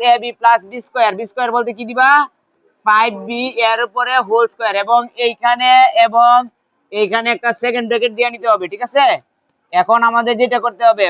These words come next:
ফোর এ মাইনাস ফাইভ বি, ঠিক আছে? চারের উপরে স্কয়ার থাকলে কি বোঝায়? চারের উপরে স্কয়ার থাকলে চা-,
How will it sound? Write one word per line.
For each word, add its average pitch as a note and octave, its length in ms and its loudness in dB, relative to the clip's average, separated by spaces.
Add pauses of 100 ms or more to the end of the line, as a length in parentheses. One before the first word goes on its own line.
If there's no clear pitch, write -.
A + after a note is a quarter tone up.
(200)
ফোর A#3 300 2 (260)
এ A#3+ 40 4 (260)
মাইনাস A3+ 500 0 (240)
ফাইভ A3 280 2 (200)
বি, B3 180 -4 (680)
ঠিক F3 180 -2
আছে? C4 200 4 (800)
চারের A3+ 400 2
উপরে A#3+ 200 0 (100)
স্কয়ার A#3+ 360 2
থাকলে A#3+ 200 2
কি A#3 180 -14
বোঝায়? A#3+ 320 4
চারের A#3+ 280 4
উপরে A#3+ 220 2
স্কয়ার A#3 240 2
থাকলে A#3+ 220 0 (920)
চা-, G#3+ 300 4